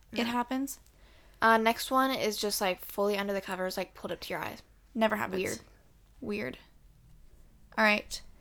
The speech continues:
Speaker 1: Next one is kind of, like, sprawled out randomly. I don't think I've ever slept like that.
Speaker 2: What?
Speaker 1: Like, just randomly, like, it's, like, literally
Speaker 2: I feel like I'll wake up like that.
Speaker 1: Really?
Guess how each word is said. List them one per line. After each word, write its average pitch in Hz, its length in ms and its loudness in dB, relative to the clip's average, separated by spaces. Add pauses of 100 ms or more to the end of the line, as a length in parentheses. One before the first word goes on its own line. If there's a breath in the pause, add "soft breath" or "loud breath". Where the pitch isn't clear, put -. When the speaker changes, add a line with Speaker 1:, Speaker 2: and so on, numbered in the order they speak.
(400 soft breath)
Speaker 1:
Next 247 220 6
one 381 80 4
is 339 100 4
kind 311 120 4
of, 269 60 8
like, 240 140 6
sprawled 214 340 6
out 208 200 8
randomly. 226 680 2 (220)
I 247 60 2
don't 269 120 2
think 226 140 0
I've 202 80 0
ever 202 160 2
slept - 260 -4
like 247 160 -4
that. - 280 0 (180)
Speaker 2:
What? 302 300 -4 (720)
Speaker 1:
Like, 110 320 -2 (840)
just 220 200 0
randomly, 214 440 2
like, 208 260 0 (320)
it's, 233 120 -4
like, 247 160 0
literally 226 420 0
Speaker 2:
I 226 60 4
feel 311 100 6
like 294 80 4
I'll 226 140 8
wake 202 240 0
up 202 140 -2
like - 180 -8
that. - 220 -10 (460)
Speaker 1:
Really? 370 400 2